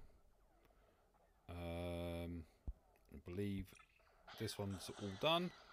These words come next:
Yep. So now we're into here. Snowfields. So we've got three missions in Snowfields. We've got the, um,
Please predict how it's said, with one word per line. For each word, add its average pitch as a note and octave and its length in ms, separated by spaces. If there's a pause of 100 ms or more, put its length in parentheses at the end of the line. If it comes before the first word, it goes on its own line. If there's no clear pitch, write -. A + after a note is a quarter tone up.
(160)
Yep. A#2+ 180 (1400)
So - 160
now G2 220
we're F#2+ 240
into G2+ 340
here. C3+ 460 (800)
Snowfields. A2 1200 (120)
So - 240
we've G2 260
got G2 340
three C#3 400
missions G#2 440
in F#2 140
Snowfields. F#2 880 (160)
We've F#2+ 220
got F#2 240 (200)
the, F#2 180 (1400)
um, E2+ 680